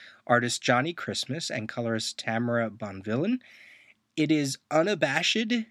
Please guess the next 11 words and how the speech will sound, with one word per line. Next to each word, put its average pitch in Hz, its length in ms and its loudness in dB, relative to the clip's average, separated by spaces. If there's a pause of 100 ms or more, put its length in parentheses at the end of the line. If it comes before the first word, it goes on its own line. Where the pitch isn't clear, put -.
(120)
in 143 160 2
its 139 180 -2
comic 135 380 0
book 131 200 -2
adventure. 120 500 0
It 143 140 2
is 139 120 -2
exactly 127 680 0
like 110 220 -4
it 110 100 -8
sounds. 101 720 -8